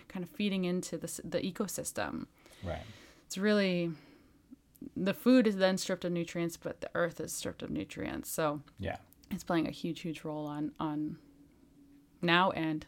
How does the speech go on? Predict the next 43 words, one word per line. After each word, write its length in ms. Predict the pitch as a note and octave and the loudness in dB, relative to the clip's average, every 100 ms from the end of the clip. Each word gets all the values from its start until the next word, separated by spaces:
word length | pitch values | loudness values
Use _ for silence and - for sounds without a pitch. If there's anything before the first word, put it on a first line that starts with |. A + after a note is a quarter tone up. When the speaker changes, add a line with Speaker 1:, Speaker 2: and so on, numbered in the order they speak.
| - | -10
Speaker 1:
the 80 | D#3+ | -8
future. 380 | D3+ - D2+ - _ _ - | -8 -8 -10 -12 _ _ -2
Speaker 2:
Yeah. 260 | D3 A2 - _ _ - _ _ _ | 0 0 -2 _ _ -20 _ _ _
And 140 | - G#2+ | -2 -2
I 60 | |
think, 240 | G#2 A3 - - - - - - _ - B2+ | 0 -2 -4 -10 -20 -20 -20 -20 _ -12 -4
like, 200 | G#2+ G#2+ | -4 2
apple 280 | A2 A2 | 2 4
orchards 400 | G#2 G#2+ G#2 F#2 | 0 -4 -4 -2
are, 280 | F#2 D#2+ D#2+ - | -4 -4 -8 -10
that's 300 | G#2+ F#2+ - | -8 -8 -8
a 80 | G2+ | -6
good 140 | F#2 F2 | -4 -2
example, 380 | E2+ F2+ F#2 | -2 -4 -4
but 260 | D#2+ E2 - - _ _ A2+ | -4 -4 -6 -14 _ _ -4
a 40 | |
more 180 | G2+ F#2 | -2 -2
extreme 380 | - - G#2+ G2 | -2 -2 0 2
one 180 | F2+ | 0
is 140 | E2+ - | -2 -6
just, 180 | F2+ F2 | -6 -6
like, 160 | E2 | -6
those 220 | F#2+ F2 | -6 -4
massive 460 | F#2 E2+ E2+ - F2 | -2 0 0 -2 -6
fields 280 | - F2 E2+ | -4 -4 -4
of, 80 | D#2+ | -6
like, 180 | D#2+ F#2 | -6 -8
corn, 540 | - F#2 F2 E2+ E2+ G2 | -2 0 0 -2 -8 -6
wheat, 360 | F#2 E2+ - - F2 | -6 -6 -8 -14 -10
and 120 | F2 | -6
soy 360 | - D#2+ A#1+ - - | -2 -2 -4 -10 -10
Speaker 1:
Yeah. 140 | - F#2 | -6 -4
Speaker 2:
that 80 | F2 | -4
you 60 | |
see 120 | F#2 | -4
when 80 | F2+ | -4
you're 60 | E2+ | -4
driving 260 | E2+ E2 D#2 | -2 -4 -6
on 80 | |
the 60 | D2+ | -6
highway. 400 | D#2+ D2+ B1+ F2+ - F3 | -6 -6 -8 -14 -12 -8
Speaker 1:
Mm-hmm. 180 | E3+ E3 - | -6 -8 -6
Speaker 2:
Like, 200 | F#2+ | -4